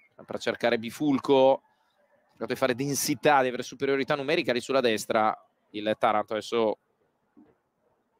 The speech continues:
per un attimo ha spostato anche Bifulco da sinistra a destra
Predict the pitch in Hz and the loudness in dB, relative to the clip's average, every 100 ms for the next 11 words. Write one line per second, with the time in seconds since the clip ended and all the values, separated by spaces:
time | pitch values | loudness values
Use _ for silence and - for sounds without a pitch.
0 | - _ _ _ _ _ - 127 127 120 | -20 _ _ _ _ _ -8 -6 -2 -2
1 | - 113 - 131 120 123 123 117 104 120 | -4 -4 -4 -2 -2 0 2 2 0 -8
2 | - 151 151 139 117 139 - 135 156 151 | -4 -4 -2 0 2 0 -2 -8 -4 0
3 | 160 113 101 - 107 107 | 2 0 -2 -2 0 0